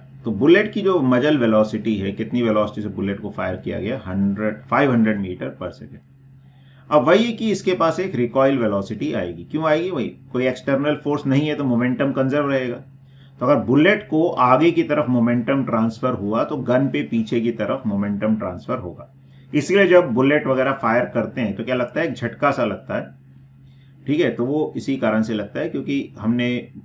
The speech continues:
बुलेट को अगर आगे मोमेंटम दिया तो गन पे पीछे की तरफ मोमेंटम आएगा, या इसको न्यूटन्स थर्ड लॉ भी बोल सकते हैं कि जब बुलेट निकली तो बुलेट पे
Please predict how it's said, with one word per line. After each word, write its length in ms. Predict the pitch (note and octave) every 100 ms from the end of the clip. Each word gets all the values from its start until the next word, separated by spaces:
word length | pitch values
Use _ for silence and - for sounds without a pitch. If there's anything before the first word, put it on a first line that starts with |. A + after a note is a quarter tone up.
| A2
बुलेट 400 | A2+ C3 A#2+ -
को 120 | A#2
अगर 200 | A2+ A#2
आगे 200 | A2 A#2
मोमेंटम 540 | A2+ A2 A2+ A#2 B2
दिया 220 | A2 G2 E2+ -
तो 140 | A2 A2 B2
गन 240 | B2+ C3
पे 120 | B2+
पीछे 360 | E3+ C3+ A#2 C3+
की 100 | A#2+
तरफ 180 | A#2 A2
मोमेंटम 540 | G#2+ G2 G2+ G2+ G#2+
आएगा, 260 | G2 F#2 A2+
या 120 | D#3
इसको 180 | D#3 E3
न्यूटन्स 420 | D3+ D3+ D#3 D#3+
थर्ड 240 | - C#3+ C#3
लॉ 160 | C3+
भी 100 | A#2+ A#2+
बोल 160 | G#2+
सकते 280 | G2 F#2 -
हैं 640 | A3+ - - - - -
कि 60 | -
जब 160 | C3+ G#2+
बुलेट 320 | C3 D3+ D3+
निकली 340 | C3 C3 C#3
तो 80 | A2+
बुलेट 380 | G2 A#2 C3+ -
पे 80 | C#3